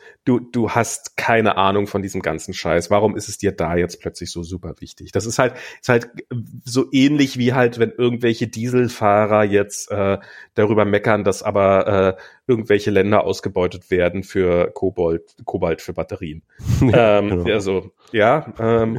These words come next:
Speaker 2: <laughs>
Speaker 1: äh, gut, Gott sei Dank kommt
Speaker 2: Ja,
Speaker 1: der
Speaker 2: aber was ist
Speaker 1: Erdöl.
Speaker 2: mit dem Kobalt? Was ist mit den seltenen
Speaker 1: Genau.
Speaker 2: Erden?
Speaker 1: Er-, Erdöl
Speaker 2: Das ist doch auch
Speaker 1: hingegen
Speaker 2: alles
Speaker 1: kommt
Speaker 2: ganz
Speaker 1: ja,
Speaker 2: schlimm.
Speaker 1: kommt ja nur aus demokratischen Regionen, ähm, und ist, äh, von,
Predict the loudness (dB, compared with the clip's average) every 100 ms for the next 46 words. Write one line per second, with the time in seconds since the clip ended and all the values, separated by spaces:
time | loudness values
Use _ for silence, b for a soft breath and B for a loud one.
0 | -8 -6 -6 -6 _ -6 0 0 2 0
1 | 0 -2 -2 0 0 0 2 2 2 4
2 | 4 6 6 4 2 0 -4 -2 -2 2
3 | 0 0 -4 -2 2 2 4 2 4 4
4 | 6 4 4 4 2 0 -6 _ _ b
5 | b b b _ 0 0 -2 0 2 4
6 | 2 4 4 4 4 4 4 2 2 2
7 | 4 4 2 -2 -10 -2 0 0 2 0
8 | 0 -2 -4 -2 -2 -2 -2 -6 -6 -6
9 | -2 0 0 -2 -4 -6 -4 -4 -4 -8
10 | -10 -14 -12 -8 -4 -4 -6 -8 -10 -10